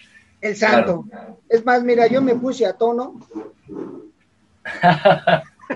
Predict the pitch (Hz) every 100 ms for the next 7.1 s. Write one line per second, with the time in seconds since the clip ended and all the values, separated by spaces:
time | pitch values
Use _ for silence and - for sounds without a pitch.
0 | 277 - - - 254 - - _ - 277
1 | 302 240 214 226 247 240 277 302 269 247
2 | 233 233 254 262 240 294 320 302 285 285
3 | 269 277 285 269 294 320 330 - - -
4 | - 311 330 339 302 254 - 233 247 247
5 | 240 247 - - 247 254 269 254 233 226
6 | 226 233 202 190 180 208 208 180 175 185